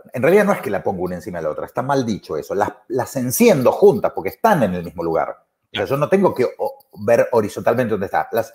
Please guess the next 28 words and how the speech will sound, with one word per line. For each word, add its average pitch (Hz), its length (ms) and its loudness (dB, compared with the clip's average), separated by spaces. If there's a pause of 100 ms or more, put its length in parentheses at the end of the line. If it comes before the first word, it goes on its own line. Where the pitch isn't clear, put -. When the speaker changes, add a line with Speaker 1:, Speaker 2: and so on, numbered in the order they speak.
Speaker 1:
simplemente 147 440 -6
las 160 120 -2
enciendo 208 340 4
y - 20 -2
como 110 160 2
están 127 160 -4
geolocalizadas 156 840 2
por 180 160 4
protocolo, 165 640 0 (340)
se - 180 -6
prenden. 90 340 -4
Y 131 100 0
aparece 180 400 0
esto 185 300 -4
que 151 80 -10
se 117 120 -12
llama 131 240 -2
dem, 82 420 -6
Digital 107 460 -6
Elevation 87 480 -8
Model. 69 240 -16
Y 120 80 -10
este 165 160 -8
Digital 160 380 -2
Elevation 151 480 -4
Model, 165 380 -2 (1000)
em, 101 560 0 (2250)
puedo 139 540 4